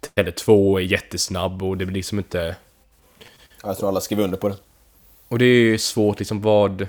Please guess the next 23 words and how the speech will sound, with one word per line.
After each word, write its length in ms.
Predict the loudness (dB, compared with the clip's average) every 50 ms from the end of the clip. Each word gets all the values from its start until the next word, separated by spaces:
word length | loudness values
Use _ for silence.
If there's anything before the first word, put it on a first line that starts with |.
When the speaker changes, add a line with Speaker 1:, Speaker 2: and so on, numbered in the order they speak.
| -10 -16
Speaker 1:
ska 200 | -14 -4 -2 -2
vi 100 | 0 2
lägga? 340 | 0 0 0 -2 -4 -6 -6
Det 300 | -6 -4 -2 -2 -2 -2
krävs 500 | -2 -2 -2 -2 -2 -4 -8 -10 -6 -6
ju, 100 | -6 -6 _ _ _ _ _ _ _
som 180 | -12 -8 -6 -4
jag 60 | -2
var 60 | -2 -2
inne 140 | -4 -4
på, 100 | -6 -6
mycket 260 | -6 -6 -6 -6 -8 -8
mer 60 | -6
pengar. 380 | -6 -6 -8 -6 -8 -10 -10 -10
Och 60 | -6
vad, 220 | -4 -4 -4 -4
hur 140 | -4 -4 -4
mycket, 300 | -4 -6 -6 -8 -8 -4
hur 80 | -4 -4
ska 120 | -4 -4
vi 60 | -6
komma 240 | -4 -4 -4 -4 -2
då, 200 | -2 -4 -6 -6